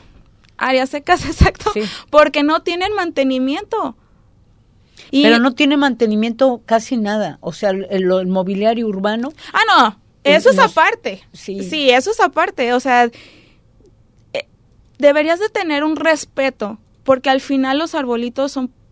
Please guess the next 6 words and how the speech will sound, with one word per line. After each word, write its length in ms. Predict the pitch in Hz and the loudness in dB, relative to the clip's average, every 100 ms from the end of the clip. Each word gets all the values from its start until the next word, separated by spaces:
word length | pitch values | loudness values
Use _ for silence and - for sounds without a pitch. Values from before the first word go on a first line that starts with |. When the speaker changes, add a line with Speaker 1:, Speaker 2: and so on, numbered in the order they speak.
| - | -8
Speaker 1:
seres 320 | - 254 240 | -2 0 0
vivos. 380 | 233 196 190 - _ _ _ _ _ _ _ _ _ _ _ _ _ _ _ _ _ _ _ _ | -2 -8 -14 -20 _ _ _ _ _ _ _ _ _ _ _ _ _ _ _ _ _ _ _ _
Y 120 | 277 | -4
te 120 | 262 277 | 0 -2
están 260 | 269 320 | -2 -8
ayudando. 800 | 349 302 285 302 349 320 262 233 | -6 -6 -4 -4 -4 -6 -8 -10